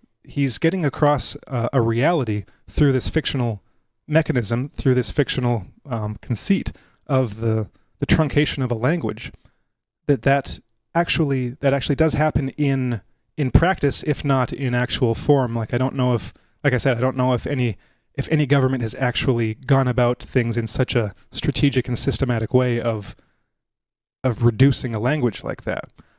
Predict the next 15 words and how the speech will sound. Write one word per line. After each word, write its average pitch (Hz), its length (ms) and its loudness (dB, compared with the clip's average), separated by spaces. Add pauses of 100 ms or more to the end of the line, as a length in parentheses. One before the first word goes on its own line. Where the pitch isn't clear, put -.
(120)
I 151 80 0
know 131 320 2 (260)
that - 360 -4 (280)
some 143 200 2
things 120 180 -4
that 113 100 -4
have, 156 380 0
have 156 240 0
happened, 123 380 -2
for 123 180 -2
instance, 120 440 -4
Mao 117 440 2 (260)
simplified 127 800 0
Chinese 120 440 -2
characters 143 720 -2